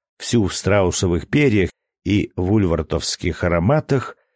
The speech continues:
которая целыми днями валяется на диване с сигаретой и гоняет Роджерса на угол в кулинарию за ветчиной и картофельным салатом на бумажных тарелках.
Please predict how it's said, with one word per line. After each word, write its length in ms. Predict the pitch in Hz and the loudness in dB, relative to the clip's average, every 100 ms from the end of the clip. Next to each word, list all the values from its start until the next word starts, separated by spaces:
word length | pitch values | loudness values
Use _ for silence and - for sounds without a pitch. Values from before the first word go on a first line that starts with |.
| _ _ | _ _
которая 380 | 117 - 143 98 | -2 2 2 2
целыми 420 | - 101 87 82 | 0 0 2 0
днями 460 | 80 82 101 95 85 | 0 0 2 2 0
валяется 560 | 85 87 87 76 - | 0 2 0 0 -2
на 120 | 82 78 | -2 0
диване 600 | 82 110 139 139 139 117 | 0 2 2 0 0 -2
с 40 | |
сигаретой 840 | - - 113 117 123 127 117 123 | -4 -2 0 2 4 2 0 -2
и 200 | 120 92 | 0 0
гоняет 520 | 92 85 87 82 - - | 0 2 2 0 -2 -4
Роджерса 760 | 80 113 113 104 98 - 98 | 2 2 4 2 0 0 0
на 340 | 101 104 110 107 | 0 2 2 2
угол 260 | 104 107 | 2 2
в 100 | 101 | 0
кулинарию 680 | - 104 101 101 107 117 113 | 0 0 2 2 4 4 4
за 120 | 101 | 4
ветчиной 540 | 101 98 - 98 107 110 | 2 0 0 0 2 0
и 180 | - 104 | -2 -4
картофельным 840 | - 92 - 110 101 101 95 98 | -2 -2 0 0 2 0 0 0
салатом 720 | 87 90 92 107 113 113 104 | -2 0 2 2 2 2 0
на 100 | 104 | 2
бумажных 640 | 98 101 98 95 85 82 - | 0 0 2 0 0 -4 -2
тарелках. 720 | 76 80 69 90 62 - | -2 0 -2 -4 -10 -12